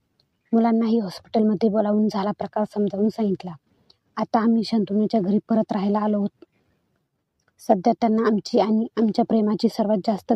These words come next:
गरज आहे. पुढच्याच आठवड्यात मी शंतनूला घेऊन पुढील उपचारासाठी अमेरिकेला रवाना झ-, होणार आहे. मी देवाकडे प्रार्थना करत आहे की शंतनू लवकरच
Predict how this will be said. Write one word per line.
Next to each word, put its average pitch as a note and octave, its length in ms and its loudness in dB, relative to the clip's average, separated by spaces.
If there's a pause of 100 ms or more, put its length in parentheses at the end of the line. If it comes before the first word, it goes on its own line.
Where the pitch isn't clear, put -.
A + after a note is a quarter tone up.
गरज G#3+ 240 2
आहे. F#3 180 -2 (640)
पुढच्याच A3+ 420 0
आठवड्यात G#3+ 440 0
मी A3 100 4
शंतनूला G#3 540 0
घेऊन A3 280 0 (440)
पुढील A#3+ 200 4
उपचारासाठी G#3+ 800 0 (760)
अमेरिकेला A3 600 2
रवाना A3+ 320 0
झ-, F#3+ 300 -8
होणार G#3+ 380 0
आहे. G3 200 0 (540)
मी A#3 100 4
देवाकडे A3 520 0
प्रार्थना A3+ 380 0
करत G#3+ 240 -2
आहे G#3 140 0
की A#3 200 -2 (320)
शंतनू A3 500 0
लवकरच A3 520 0